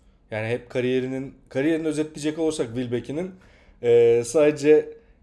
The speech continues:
patlayıcı bir şekilde buldu mu şutu atan ve azan bir yapıya sahip olduğu için savunma tarafında neredeyse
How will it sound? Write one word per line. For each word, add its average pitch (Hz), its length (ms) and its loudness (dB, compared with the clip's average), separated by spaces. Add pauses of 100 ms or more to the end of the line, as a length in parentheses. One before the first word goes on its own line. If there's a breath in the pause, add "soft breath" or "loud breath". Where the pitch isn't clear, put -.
(280)
patlayıcı 151 560 0
bir 156 60 -10
şekilde 147 680 2 (160)
buldu 147 320 -4
mu 160 120 -6
şutu - 640 -6
atan 160 380 -4
ve 139 120 0
azan 147 460 -2 (100)
bir 135 180 -6
yapıya 147 380 -2
sahip 135 400 2
olduğu 135 260 -2
için 190 300 -12 (300 loud breath)
savunma 135 380 -4
tarafında 151 600 -4
neredeyse 139 880 -4